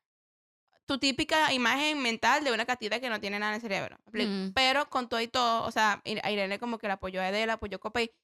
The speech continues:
Speaker 1: que eran como los partidos de fuerza de Venezuela en el momento, y la competencia estaba reñida entre Chávez y Irene, no entre Chávez y Fazela Romer. Dos semanas antes de la elección, o sea, el, como la elección fue como el seis de diciembre, el veinticinco de noviembre, una broma así,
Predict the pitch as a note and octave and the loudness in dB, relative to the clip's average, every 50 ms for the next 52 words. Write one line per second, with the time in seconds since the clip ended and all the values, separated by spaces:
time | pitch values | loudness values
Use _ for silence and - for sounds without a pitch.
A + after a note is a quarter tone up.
0 | _ _ _ _ - A#3+ - - A#3 A3+ A3+ A#3 A#3 A#3 - B3 A#3 A#3+ A#3 G#3+ | _ _ _ _ -4 -2 0 2 4 4 4 2 0 -2 -2 -2 -2 0 0 -2
1 | F#3+ G3 G3 A3+ A3+ A3 A#3 A3+ A3+ - A3 G3 F#3+ G3 G3 A3+ G3+ G3 G#3 A3+ | -4 -4 -4 -4 -4 -2 -2 -2 -2 0 -2 -2 -2 -4 -6 -6 -6 -4 -4 -2
2 | B3 B3+ A#3+ A3+ B3 - - C4 B3+ A#3+ A#3 - A#3+ A#3 G#3 A#3 A3+ A#3 A3+ A3+ | -2 -4 -4 -4 -6 -4 -2 0 -2 0 0 -2 -6 -4 -4 -4 -6 -6 -6 -8
3 | A#3+ B3 A#3+ A#3+ B3 B3+ C4 C4 C4 B3+ B3+ - - A#3+ G#3+ - G#3 - - B3 | -4 -2 0 0 0 -2 -2 -4 -2 -2 -2 -2 -2 -4 -4 -6 -6 -6 -4 -4
4 | B3 B3 B3+ B3+ B3+ C4 C4+ B3 G3+ G3+ G#3+ A3 B3+ C#4 D4 - C4+ - A#3+ A3 | -2 -2 -2 0 0 0 0 -2 -4 -8 -8 -12 -12 -12 -12 -10 -8 -8 -8 -8
5 | G#3+ - G#3 - G#3+ F#3 G#3 G#3 G3 E3+ E3 C#3+ - - _ _ _ _ _ _ | -10 -14 -16 -16 -14 -14 -10 -8 -8 -8 -8 -8 -14 -16 _ _ _ _ _ _
6 | _ _ - - A#3 C4+ C4+ C4+ D4+ D4+ D4+ D4 C4+ C#4 C4 B3 - B3+ A#3+ A3 | _ _ -6 0 2 4 4 4 2 0 0 0 0 0 -2 -2 -2 -2 0 0
7 | G#3+ G3+ F#3 F3+ - G#3+ G#3 G#3+ A3+ A3+ A3+ - G#3 F#3 - F#2 - - G1+ - | 0 0 -2 -4 -6 -6 -6 -6 -6 -6 -2 0 0 0 0 -2 -6 -12 -16 -20
8 | _ - - - G3 G#3 G3+ G3 _ _ - G3+ G3 G3+ G3 - G#3 G#3+ G#3 - | _ -16 -12 -12 -12 -12 -12 -20 _ _ -20 -14 -10 -10 -8 -4 -4 -6 -6 -6
9 | A#3 G#3+ A#3+ A#3+ B3+ A#3+ A#3 B3 G#3+ A3 A3+ A3 - B3 A3 G3+ G3 G3 - G#3 | -12 -16 -12 -10 -8 -8 -8 -8 -10 -12 -10 -8 -8 -8 -8 -6 -6 -6 -4 -4
10 | G#3+ G#3+ G#3+ G#3 G#3 G#3 G#3 A3 A3 A3+ A3 _ _ _ G#3+ A3 G#3+ G#3+ G#3+ G#3+ | -6 -8 -12 -20 -20 -12 -6 -6 -6 -6 -6 _ _ _ -16 -12 -10 -8 -8 -8
11 | G#3 G#3 _ _ _ _ _ - - C#4 C#4 C4+ - A3 G#3 G#3 G3+ G3+ A3+ A#3+ | -10 -12 _ _ _ _ _ -4 -2 -2 -2 -2 -2 -4 -4 -2 -2 -2 -2 -2
12 | A3+ G#3+ G#3+ A3 A3+ A#3 A#3 A#3+ - A#3 A#3 | -2 -4 -4 -6 -6 -6 -8 -6 -8 -8 -8